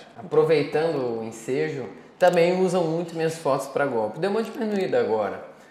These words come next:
mas como é que funciona normalmente? O meu é diferente, não é do sextorção, é,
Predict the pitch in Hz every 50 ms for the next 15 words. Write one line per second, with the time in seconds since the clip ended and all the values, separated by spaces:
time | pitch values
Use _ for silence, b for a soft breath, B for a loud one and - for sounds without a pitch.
0 | B B B B B B B - - 104 110 110 113 113 117 117 117 120 117 117
1 | 113 113 - - - - - - - - - - 143 151 170 - - - - 185
2 | 170 - - - 165 165 156 147 143 139 151 139 131 127 123 120 120 - 147 151
3 | 175 190 190 185 - - 220 196 165 131 117 - - 127 117 117 127 135 143 147
4 | - - 175 - - - - - 175 175 170 - - 165 135 113 101 98 101 107
5 | 110 113 110 110 110 113 110 110 107 104